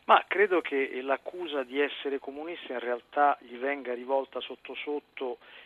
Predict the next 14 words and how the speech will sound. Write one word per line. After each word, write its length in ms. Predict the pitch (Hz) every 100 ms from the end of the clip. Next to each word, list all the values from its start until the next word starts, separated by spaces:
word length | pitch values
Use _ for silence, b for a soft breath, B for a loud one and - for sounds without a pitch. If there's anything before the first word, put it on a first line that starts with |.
| B -
anche 340 | 139 147 139
da 120 | 127
ambienti 720 | 123 123 135 135 - 127 127 120
più 480 | - 131 131 123 117 - -
radicali 720 | - 123 123 120 - 131 131 127
americani, 640 | 120 113 113 127 123 113
conservatori 720 | 107 117 - 117 117 131 123
americani. 640 | 117 117 123 165 165 139 117 B B B B
Lui 120 | 143 165
ci 140 | 139 -
scherza, 380 | - 151 - 120
ma 60 |
in 60 | 117
realtà 280 | 117 -